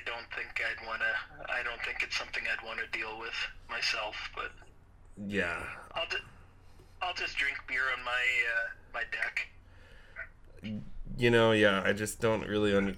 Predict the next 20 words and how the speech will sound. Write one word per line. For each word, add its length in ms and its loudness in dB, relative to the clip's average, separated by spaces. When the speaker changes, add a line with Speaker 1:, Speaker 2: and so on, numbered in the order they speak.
Speaker 2:
like, 320 2
I 80 4
don't 160 8
wanna 180 8
leave 280 4
the 120 4
house 260 2
to 100 -8
hang 260 -2
out 160 -2
with 140 -4
the 80 -6
people 340 -2
who 100 -4
live 240 0
in 100 0
my 160 -6
house, 360 -8
you 80 -4
know? 320 -4